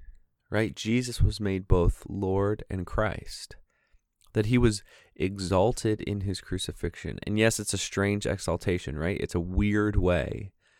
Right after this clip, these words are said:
to be lifted up as the king. And yet that's what Palm Sunday tells us. That's what the Gospels tell us, is that this was Jesus's enthronement. That's why the crown of thorns, that's why the purple robe,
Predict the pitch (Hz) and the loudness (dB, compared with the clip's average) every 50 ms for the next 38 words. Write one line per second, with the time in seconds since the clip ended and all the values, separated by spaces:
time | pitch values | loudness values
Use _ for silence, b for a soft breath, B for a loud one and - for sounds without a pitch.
0 | b b b b b _ - - 98 - 104 92 90 87 92 92 95 - - - | b b b b b _ -10 2 4 6 6 6 2 2 2 4 2 2 0 -2
1 | - 90 82 82 73 69 - - - - - 90 87 82 - - 90 - - - | -4 -4 -2 -2 -2 0 2 2 2 2 0 -2 -2 -4 -6 -10 -12 -10 -8 -8
2 | 95 90 90 87 - 87 87 - _ _ _ _ _ _ _ _ _ _ _ _ | -8 -8 -8 -12 -14 -16 -18 -20 _ _ _ _ _ _ _ _ _ _ _ _
3 | _ _ _ _ _ _ _ _ _ _ _ 101 101 101 95 92 - 92 87 85 | _ _ _ _ _ _ _ _ _ _ _ -4 0 0 0 0 2 0 0 2
4 | - - - - - 73 73 73 90 - - 117 123 123 117 113 - - 104 90 | 0 -2 0 0 -2 -2 -2 -4 -4 0 0 0 2 2 2 0 2 2 0 0
5 | 95 101 104 92 87 87 90 - - - 78 78 - - - 67 - - _ _ | 0 -2 -4 -4 -4 -4 -6 -6 -6 -6 -6 -6 -4 -4 -4 -4 -4 -8 _ _
6 | - _ _ _ _ _ _ _ _ _ _ _ _ _ _ _ - 87 98 95 | -20 _ _ _ _ _ _ _ _ _ _ _ _ _ _ _ -4 2 4 4
7 | 98 107 104 - - - 101 101 - - - 90 87 90 85 92 - - 87 95 | 4 4 2 -2 -2 -4 -4 -4 -2 -4 -4 -2 -2 -2 -4 -6 -6 -6 -6 -6
8 | - - 92 - - 92 98 104 - - 110 104 98 101 98 92 87 92 95 104 | -4 -6 -6 -4 -2 -2 -2 -2 0 -2 -2 -2 -4 -6 -4 -2 -2 -2 -2 -6
9 | 95 92 - - 82 87 87 - - - 90 92 87 - - - - 87 85 90 | -8 -8 -6 -4 -4 -4 -4 -8 -10 -10 -8 -6 -4 -4 0 0 0 0 0 -2
10 | 90 87 71 65 53 - - - b b b b b b _ - - 101 - - | -2 -4 -6 -6 -8 -8 -12 -16 b b b b b b _ -10 -10 4 4 6
11 | 78 80 76 - - - - 85 80 78 76 - - - 110 113 113 110 107 101 | 6 6 -2 -4 -6 -6 -6 -4 -4 -4 -4 -4 -2 0 0 0 0 0 -2 -2
12 | 98 98 - - 85 82 80 80 - - 85 82 - - 73 - - 107 123 123 | -4 -6 -4 0 -2 0 0 2 4 4 4 4 2 -2 -2 0 0 0 2 4
13 | 120 113 110 113 | 4 4 4 2